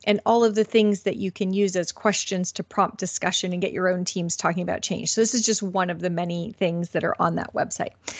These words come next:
So what I like about this very, very quick exercise is that it does expose some universal truths about change and how we as human animals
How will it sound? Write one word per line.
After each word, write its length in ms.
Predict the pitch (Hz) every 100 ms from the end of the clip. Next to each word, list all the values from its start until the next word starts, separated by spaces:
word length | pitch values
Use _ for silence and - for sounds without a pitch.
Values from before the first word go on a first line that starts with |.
| - - - -
So 260 | - 311 269
what 300 | - 269 381
I 140 | 359
like 420 | 302 294 392 440
about 320 | 415 254 196 -
this 240 | 202 -
very, 500 | 220 214 277 285 269
very 320 | 240 214 196 196
quick 420 | - - 190 -
exercise 880 | - 330 - 240 - - - 190 -
is 220 | - 214
that 180 | 240 240
it 260 | 240 220 - 220
does 360 | 269 302 349 -
expose 1000 | - 247 - - - 202 196 208 240 240
some 280 | - 208 202
universal 880 | 190 220 269 277 240 226 - 214
truths 640 | 185 - - 214 262 - - -
about 460 | 175 185 175 -
change 600 | - - 185 160 156 180 -
and 160 | 196 196
how 180 | 190
we 280 | 190 208 208
as 180 | 185 180
human 560 | - - 226 208 196 202
animals 760 | - 180 196 233 294 339 -